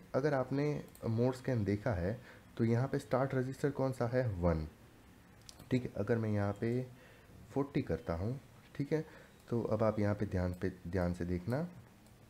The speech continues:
अब यहाँ पे ज़ीरो स्टार्ट रजिस्टर है and bits in register, जो उसका जो स्पैन है वो ज़ीरो to फ़िफ़्टीन है।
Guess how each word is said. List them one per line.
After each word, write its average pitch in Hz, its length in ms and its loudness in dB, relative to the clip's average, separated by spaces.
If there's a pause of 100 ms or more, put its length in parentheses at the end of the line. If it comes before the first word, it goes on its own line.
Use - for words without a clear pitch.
(1080)
अब - 300 2
यहाँ 120 280 0
पे 156 160 2
ज़ीरो 117 340 2
स्टार्ट 107 340 -2
रजिस्टर 120 420 -2
है 160 220 0 (420)
and 110 240 2 (100)
bits 139 240 0
in 135 140 2
register, 113 420 0 (140)
जो 113 220 6
उसका - 320 2
जो 110 140 2
स्पैन 139 360 2
है 107 120 4
वो 107 140 4
ज़ीरो 95 280 2
to 120 140 2
फ़िफ़्टीन 98 440 0
है। 82 140 0